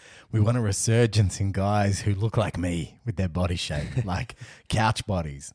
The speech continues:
Speaker 2: But see, there's a real chance someone like Tom Brady just doesn't get drafted. I mean, he barely got drafted then.
Speaker 1: We probably wouldn't have been drafted now.
Speaker 2: I mean, now your, your Q Bs are all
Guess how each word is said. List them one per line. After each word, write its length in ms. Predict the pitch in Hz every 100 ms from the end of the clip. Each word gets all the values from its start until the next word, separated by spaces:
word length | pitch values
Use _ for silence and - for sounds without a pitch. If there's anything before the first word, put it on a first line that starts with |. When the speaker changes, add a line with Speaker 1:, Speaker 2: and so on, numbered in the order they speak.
| _ _ _
Speaker 2:
But 100 | -
see, 60 | 170
there's 120 | 165
a 80 | 151
real 140 | 160
chance 300 | 151 131 113
someone 220 | - 113 101
like 140 | -
Tom 200 | 98 92
Brady 260 | 87 87 85
just 200 | 82 -
doesn't 240 | 82 85
get 160 | 82 71
drafted. 480 | 82 98 - - - _ _ _ _ _ _ _ -
I 60 | 135
mean, 80 |
he 80 | 143
barely 340 | 104 110 127 139
got 140 | 113
drafted 520 | 104 101 - 95 78
then. 320 | 80 101 104 - -
Speaker 1:
We 120 | 107
probably 320 | 98 110 98
wouldn't 320 | 82 85 120 120
have 80 |
been 220 | 85 85 80
drafted 480 | 82 80 - -
now. 400 | 71 85 60 - _ _ _ -
Speaker 2:
I 40 | 113
mean, 180 | 117 113
now 320 | 120 127 123
your, 520 | 110 110 107 101 92 - 113
your 140 | 95
Q 320 | - - 95 80
Bs 720 | 90 87 82 82 82 - - -
are 240 | 98 95 95
all 560 | 95 92 90 85 82